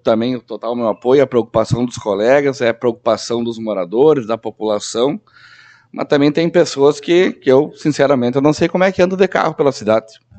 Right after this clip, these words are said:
não sei como é que anda de moto. Né, a gente sabe da, da, o quanto a Brigada Militar vem fazendo,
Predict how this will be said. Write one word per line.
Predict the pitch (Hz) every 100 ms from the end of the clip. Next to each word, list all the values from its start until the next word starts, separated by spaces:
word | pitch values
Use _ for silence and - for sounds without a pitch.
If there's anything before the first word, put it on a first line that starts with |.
| _ _ _ _
não | 95
sei | 104 117
como | 131
é | 135
que | 139
anda | 143
de | 143 147
moto. | 107 110 - - _ _ _ _ _ _ - _ -
Né, | 98
a |
gente | 107 110 -
sabe | 110 120 120
da, | 110 95
da, | 90 95 98 104 - - _ _ _ _ _ 113
o |
quanto | 98 117 120
a | 117
Brigada | 110 113 120
Militar | 117 107 107 117
vem | 113 120
fazendo, | 123 104 95 113 123 107